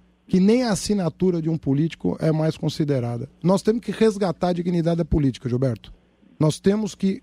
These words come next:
resgatar a dignidade da política porque não tem cabimento discutir esse tipo de coisa. A palavra deveria bastar. Eu vou assinar porque você tá pedindo, mas a palavra de um político deveria bast-, bastar.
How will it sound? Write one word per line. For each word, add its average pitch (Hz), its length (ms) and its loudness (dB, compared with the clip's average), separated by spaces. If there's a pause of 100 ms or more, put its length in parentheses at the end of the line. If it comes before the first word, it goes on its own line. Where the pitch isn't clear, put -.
resgatar 175 540 2
a 185 60 4
dignidade 151 400 0
da 139 60 0
política 139 400 0
porque - 180 -2
não 185 140 0
tem 214 220 0
cabimento 160 720 0 (300)
discutir 185 540 0
esse 202 180 0
tipo 196 260 -2
de 180 120 0
coisa. 139 360 -2 (240)
A 208 140 4
palavra 165 680 0
deveria 170 520 2
bastar. 147 560 -4 (260)
Eu 170 140 4
vou 233 140 0
assinar 180 420 -2
porque - 120 -4
você 190 60 -2
tá 180 140 0
pedindo, 139 420 0 (260)
mas 151 140 2
a 220 80 4
palavra 190 540 0
de 160 80 0
um 156 80 0
político 135 580 -2 (180)
deveria 180 380 4
bast-, 180 400 -4 (140)
bastar. 139 480 -2